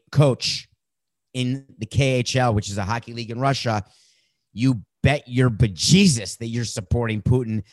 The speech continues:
because otherwise you're not gonna be a coach. You may just be kidnapped, if not killed or imprisoned. So now, during this day and age, as Russia is very aware, what is the quickest way to get a player out of a league?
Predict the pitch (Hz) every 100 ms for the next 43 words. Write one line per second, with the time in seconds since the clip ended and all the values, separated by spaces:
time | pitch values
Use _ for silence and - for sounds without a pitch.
0 | _ 131 123 147 135 131 117 123 120 120
1 | 113 107 - 127 117 - - _ 123 131
2 | 117 120 - 123 113 - _ - 190 139
3 | 110 110 - - _ - 117 120 110 107
4 | _ - 110 104 95 92 - 165 120 101
5 | - - _ _ _ _ _ _ _ _
6 | _ _ _ _ _ _ _ _ - -
7 | 143 156 185 170 143 143 139 143 165 -
8 | 139 135 120 95 92 117 - 104 92 107
9 | 127 - 123 113 101 90 113 165 151 101
10 | 82 65 64 104 - _ _ _ _ _
11 | _ _ _ 113 175 196 131 143 - 180
12 | 180 170 - 135 131 101 92 107 - _
13 | - 135 117 139 123 - 139 135 131 123
14 | 113 104 95 76 -